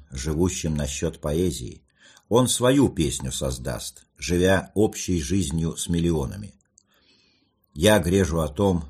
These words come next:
что ему не суждено быть современным интеллигентом-калекой, что в нём могут объединиться черты совершенного человека. Мечты.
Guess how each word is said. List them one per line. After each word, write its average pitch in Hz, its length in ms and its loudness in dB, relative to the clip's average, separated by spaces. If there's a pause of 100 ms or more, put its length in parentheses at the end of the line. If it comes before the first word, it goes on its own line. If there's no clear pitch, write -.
что - 240 -4
ему 82 220 2
не 85 100 2
суждено 80 580 -2
быть 82 360 -2
современным 78 800 -2
интеллигентом-калекой, 78 1500 -2 (540)
что - 240 0
в 92 60 2
нём 117 220 4
могут 90 400 0
объединиться 87 920 0
черты 85 560 -4
совершенного 82 840 -2
человека. 64 680 -8 (1040)
Мечты. 123 640 0